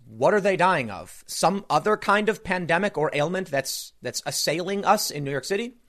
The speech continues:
I mean, look, the simple solution is we have a global pandemic. We are seeing these symptoms. People I know have gotten it, are talking about it, and people are dying in their homes. We saw the same thing happen in China. Videos were emerging of locals,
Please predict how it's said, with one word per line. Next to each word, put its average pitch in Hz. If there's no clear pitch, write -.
I -
mean, 226
look, 247
the 160
simple 196
solution 190
is 147
we 147
have 135
a 135
global 147
pandemic. 127
We 151
are 165
seeing 190
these 180
symptoms. 139
People 180
I 202
know 180
have 147
gotten 151
it, 127
are 123
talking 170
about 107
it, -
and 185
people 190
are 170
dying 135
in 117
their 139
homes. 185
We 165
saw 196
the 196
same 202
thing 233
happen 254
in 139
China. 110
Videos 180
were 190
emerging 151
of 143
locals, 190